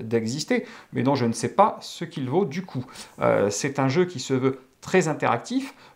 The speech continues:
prendre les ressources au nez et à la barbe de vos adversaires, faire des déplacements qui vous permettront de continuer à obtenir les ressources que vous convoitez, euh, tout en les bloquant, leur souffler les meilleurs recrues et les surprendre avec vos jetons convoi. Voilà, euh, tout le programme du jeu.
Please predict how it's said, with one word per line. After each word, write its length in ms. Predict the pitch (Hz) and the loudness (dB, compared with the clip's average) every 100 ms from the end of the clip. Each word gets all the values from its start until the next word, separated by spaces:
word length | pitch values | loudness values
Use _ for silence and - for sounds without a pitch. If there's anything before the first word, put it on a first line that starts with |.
| _ | _
prendre 400 | 214 233 139 - - | 4 4 2 -4 -10
les 180 | - 175 | -2 2
ressources 560 | 214 202 - 202 - - | 2 2 0 -2 -2 -6
au 120 | 175 175 | -2 0
nez 180 | 185 - | -2 0
et 120 | 127 | 2
à 40 | |
la 100 | 135 | 4
barbe 280 | 147 143 123 | 4 0 0
de 60 | 127 | -4
vos 180 | 123 | -2
adversaires, 580 | 139 131 139 - - 117 - - - | -4 -4 -4 -6 -6 -8 -14 -20 -6
faire 200 | - 151 | 0 0
des 80 | 160 | 2
déplacements 560 | 190 185 170 175 156 | 2 2 0 0 -2
qui 120 | 131 | 0
vous 80 | 143 | -4
permettront 440 | 135 139 139 151 143 | 0 0 0 -2 -2
de 100 | 113 | -2
continuer 640 | - 226 220 190 156 - | -2 -2 0 0 0 2
à 80 | 127 | 0
obtenir 360 | 120 127 123 | 2 0 0
les 80 | 113 | -2
ressources 440 | 120 135 135 120 | -2 -4 -6 -6
que 100 | - | -6
vous 120 | 120 127 | -6 -2
convoitez, 520 | 127 117 117 120 107 - - | 0 2 2 0 -8 -14 -8
euh, 80 | - | -6
tout 180 | 117 196 | -4 2
en 40 | 160 | 4
les 120 | 135 | 4
bloquant, 460 | 131 160 120 101 - - - | 2 0 -2 -4 -12 -20 -16
leur 180 | - - | -6 -6
souffler 420 | - 226 - 196 | -2 -2 2 2
les 80 | 135 | 2
meilleurs 300 | 139 147 107 | 2 2 2
recrues 420 | 131 147 - 180 190 - - | 0 -2 -4 -6 -8 -20 -8
et 60 | - | -6
les 60 | |
surprendre 520 | 113 - 196 - 196 139 | -2 2 2 4 2 2
avec 160 | 131 | 2
vos 100 | 123 | 0
jetons 280 | 135 151 180 | -2 -2 -6
convoi. 520 | - 165 127 131 - 117 | -2 -2 0 -2 -2 0
Voilà, 320 | 117 156 131 | 4 4 2
euh, 80 | 117 | 0
tout 160 | - | -4
le 80 | 165 | -6
programme 380 | - 135 170 147 | -2 0 0 -2
du 120 | 160 | -4
jeu. 220 | 143 123 | -2 -2